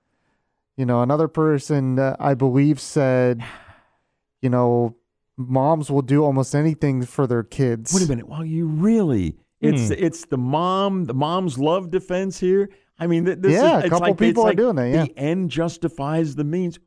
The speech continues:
Speaker 2: We only get one kid, and we gotta get him into a good college to make their life better, and it doesn't matter what we do to do that.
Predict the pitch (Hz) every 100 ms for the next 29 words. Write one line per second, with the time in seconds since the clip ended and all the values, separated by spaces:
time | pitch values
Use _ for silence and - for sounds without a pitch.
0 | - 240 240 254 254 226 202 214 233 240
1 | 220 - 240 262 233 208 214 247 214 214
2 | 240 220 233 226 202 185 226 226 175 -
3 | 214 254 247 214 - 196 196 226 196 202
4 | 202 208 240 226 - 233 226 202 196 233
5 | 240 190 190 240 233 196 220 240 214 185
6 | 240 233 190 165 247 - 147 -